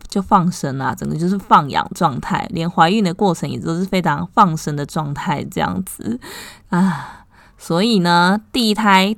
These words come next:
大家虽然紧张，但是真的不用太过紧张，好吗？尤其是那些都市传说，真的看看就好，不要太往心里去。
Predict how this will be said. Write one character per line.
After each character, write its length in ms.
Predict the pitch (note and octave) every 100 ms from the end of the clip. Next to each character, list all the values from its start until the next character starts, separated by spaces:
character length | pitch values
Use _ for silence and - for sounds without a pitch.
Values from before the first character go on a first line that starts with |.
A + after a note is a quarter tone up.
| -
大 120 | A3+
家 480 | G3+ - F3+ G#3 -
虽 220 | - -
然 200 | D#4+ B3+ B3+
紧 260 | A#3 F3
张， 340 | D#3 G#3+ G#3 A3
但 160 | B3+
是 140 | B3 A#3
真 180 | A#3 A3
的 120 | G3
不 180 | - F3+
用 240 | A3 G#3
太 240 | - A3+
过 240 | F3+ A3 E3
紧 260 | - - -
张， 280 | - D3 D3+
好 240 | - -
吗？ 380 | - - F#2+ - - - -
尤 120 | G3+
其 160 | G#3+
是 140 | F#3+ A#3
那 100 | A3
些 140 | G#3+
都 200 | F#3+ G#3
市 160 | G#3+ A#3+
传 300 | - D#3+ D3+
说， 240 | - E3+
真 160 | E3+ F#3
的 80 | F3
看 220 | - G3
看 200 | A3 F3
就 160 | F3+
好， 280 | E3 - D3
不 100 | -
要 100 | E3
太 220 | F#3+ -
往 180 | G3+ C#3+
心 220 | C#3 F3
里 140 | E3+ D#3
去。 260 | - F#3+